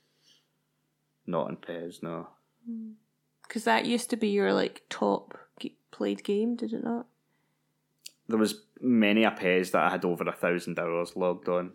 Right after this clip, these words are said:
Speaker 2: Mm-hmm.
Speaker 1: Um, Steam does check it though, so I could,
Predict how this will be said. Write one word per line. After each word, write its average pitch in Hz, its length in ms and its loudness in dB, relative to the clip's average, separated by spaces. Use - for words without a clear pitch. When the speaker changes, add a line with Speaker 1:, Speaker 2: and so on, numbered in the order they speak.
Speaker 2:
Mm-hmm. 208 340 -8
Speaker 1:
Um, 87 640 -4
Steam 123 580 4
does 98 540 2
check 92 400 0
it - 100 0
though, 95 140 0
so 95 220 0
I 87 60 2
could, 98 320 -2